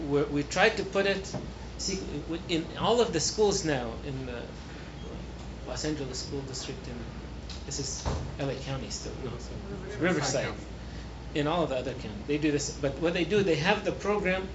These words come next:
Speaker 1: for first grade Y, this curriculum for this grade, and it's in the whole county to make sure that it's building with each other. And the teachers,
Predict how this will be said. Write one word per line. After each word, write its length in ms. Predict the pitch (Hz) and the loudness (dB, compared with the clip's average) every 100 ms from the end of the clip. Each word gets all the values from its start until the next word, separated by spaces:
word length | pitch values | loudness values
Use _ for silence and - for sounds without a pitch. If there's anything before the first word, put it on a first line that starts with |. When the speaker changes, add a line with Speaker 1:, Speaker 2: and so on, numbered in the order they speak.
| - | -6
Speaker 1:
for 100 | - | -2
first 340 | 143 190 185 - | 0 0 0 2
grade 260 | 175 156 | 2 4
Y, 220 | 147 135 143 | 4 2 2
this 260 | 170 - | 0 -2
curriculum 380 | - 175 175 151 | -2 -2 0 -2
for 140 | - | -2
this 260 | 139 180 - | 0 0 2
grade, 300 | 175 190 190 - 180 - - - | 0 2 -2 -4 -6 -6 -8 -4
and 160 | 147 165 | 0 2
it's 400 | 175 - - - - | 2 0 -4 -6 -2
in 240 | 151 147 - - | 0 -2 -4 -6
the 40 | |
whole 200 | 135 190 | -2 -2
county 420 | 196 151 156 196 220 180 - - - - | 0 0 0 -2 -2 -4 -4 -10 -10 -6
to 100 | 151 | 0
make 200 | 196 208 | 2 2
sure 200 | - 185 | 2 4
that 160 | 160 | 6
it's 140 | 151 - | 4 2
building 380 | 190 208 170 151 | 2 4 4 2
with 140 | 151 | 0
each 160 | - 196 | 0 2
other. 160 | 185 | 2
And 180 | 170 151 | 0 -2
the 60 | 139 | -2
teachers, 480 | 240 - 190 143 | -2 -2 0 0